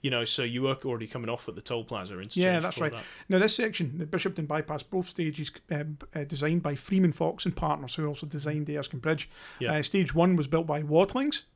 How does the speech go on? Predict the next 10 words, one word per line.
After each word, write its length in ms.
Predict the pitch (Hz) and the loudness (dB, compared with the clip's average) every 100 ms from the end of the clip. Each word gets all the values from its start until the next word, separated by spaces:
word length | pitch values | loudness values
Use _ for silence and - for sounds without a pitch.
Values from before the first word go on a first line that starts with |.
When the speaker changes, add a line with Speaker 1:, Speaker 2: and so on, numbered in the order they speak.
| - | -14
Speaker 2:
a 40 | |
Speaker 1:
Mm-hmm. 100 | 156 | -10
Speaker 2:
famous 260 | 127 185 156 | 0 2 2
contractor 520 | - 175 170 160 - | 0 -2 0 -2 -2
who 60 | 147 | -2
built 200 | 143 160 | 0 -2
several 400 | - 165 160 147 - | 0 0 0 -4 -6
Glasgow 320 | - 156 156 151 | -4 0 2 2
motorway 360 | 156 156 151 | 0 -2 -4
contracts, 580 | - 156 147 160 139 - | -2 -4 0 -2 -2 -10